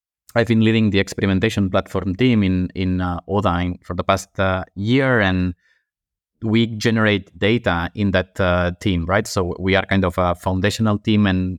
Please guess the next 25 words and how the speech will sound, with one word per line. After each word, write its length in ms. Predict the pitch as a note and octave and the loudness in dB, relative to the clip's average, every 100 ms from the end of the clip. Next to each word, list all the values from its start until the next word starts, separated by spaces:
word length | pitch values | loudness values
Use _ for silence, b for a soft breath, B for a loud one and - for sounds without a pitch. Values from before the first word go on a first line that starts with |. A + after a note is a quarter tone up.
| _ | _
that 160 | F#2+ - | -4 -2
generates 540 | G#2+ G2+ G2 F#2 - - | 0 2 2 0 -4 -4
data. 500 | F#2+ G2+ C#3 D#3+ A#3+ B B B B _ | 0 0 2 0 -2 B B B B _
And 400 | G#2+ G#2 G2+ G2 - _ _ _ _ _ - G#2+ - | 0 2 2 0 -4 _ _ _ _ _ -16 -12 0
this 220 | C3 A#2+ | 2 2
data 320 | A2+ A2+ G#2+ | 2 2 4
that 180 | G2 F2+ | 2 2
we 160 | G#2+ A#2+ | 2 2
generate 640 | A2 G2 F2+ F2 F2 - - | 2 2 4 2 0 -6 -4
is 240 | G#2 G#2 G#2 | -2 0 2
used 360 | B2 A#2+ - - | 2 0 -8 -20
for 640 | _ - G2 F#2+ F#2 F#2 F2 | _ -4 0 2 2 0 -2
the 120 | F#2+ | 0
analysis 460 | F#2 F#2+ G#2 F#2+ F#2+ | 2 2 2 0 -2
of 140 | F#2+ | 0
A 120 | F#2 | 0
B 140 | F2+ F#2 | 0 0
tests. 480 | C#3 C#3+ - - - | 0 0 -4 -14 -8
And, 340 | - F#2+ F#2 F#2 | -2 0 2 2
uh, 400 | F2+ F2 F2 E2+ | 2 2 0 -4
we 160 | F#2 F#2+ | -4 0
need 240 | G#2+ G#2 | 0 0
to 300 | G#2+ F#2+ F2+ _ _ _ _ | -2 -2 -2 _ _ _ _
apply, 540 | G2+ - G2 F#2 F2 E2+ _ - | -6 0 2 2 2 -4 _ -6
um, 460 | F#2 F2 E2+ E2 | -2 0 -2 -4